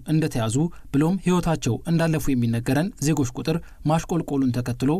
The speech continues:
ቫይረሱን አሰናብተን የሸኘን ያክል ሁሉ ነገር ቀድሞ ወደ ነበረበት አካሄዱ የተመለሰ ይመስላል። ይህ እኔም አንተም አንቺም ላይ የሚስተዋል መዘናጋት ነው። ስለ መዘናጋታችን ከማውራታችን በፊት፣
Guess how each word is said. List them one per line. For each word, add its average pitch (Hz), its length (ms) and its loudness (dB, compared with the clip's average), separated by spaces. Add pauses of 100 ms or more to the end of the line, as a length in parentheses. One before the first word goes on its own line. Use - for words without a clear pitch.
ቫይረሱን 165 500 0
አሰናብተን 151 580 0 (260)
የሸኘን 160 440 2
ያክል 156 360 0
ሁሉ 185 300 2
ነገር 139 340 2
ቀድሞ 175 240 2
ወደ 143 160 2
ነበረበት 120 560 0
አካሄዱ 139 440 0 (320)
የተመለሰ 156 500 2
ይመስላል። 123 400 2 (280)
ይህ 180 200 4 (180)
እኔም 139 220 4 (160)
አንተም 160 400 2 (160)
አንቺም 156 380 4
ላይ 117 160 2 (120)
የሚስተዋል 156 500 2
መዘናጋት 135 520 2
ነው። 135 120 0 (240)
ስለ 170 220 2
መዘናጋታችን 175 880 2
ከማውራታችን 160 760 2
በፊት፣ 165 260 0